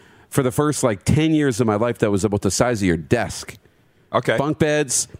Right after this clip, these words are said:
Speaker 1: and room to walk beside the bunk beds. It was basically a closet with a window,
Speaker 2: Mm-hmm.
Speaker 1: right? And, uh,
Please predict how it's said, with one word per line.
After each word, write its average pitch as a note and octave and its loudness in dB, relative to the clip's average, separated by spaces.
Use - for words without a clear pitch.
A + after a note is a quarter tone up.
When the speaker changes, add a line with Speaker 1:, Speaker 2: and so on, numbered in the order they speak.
Speaker 1:
and A2+ 2
room C3+ 2
to B2 2
walk A#2 0
beside G#2 0
the F#2 2
bunk F#2 0
beds. D#2 0
It A#2 2
was G#2 0
basically A#2+ 0
a D#2+ 0
closet A2 -2
with F2 -2
a E2+ 2
window, F#2+ -2
Speaker 2:
Mm-hmm. A#2 -2
Speaker 1:
right? A2 0
And, G#2 0
uh, F#2+ 0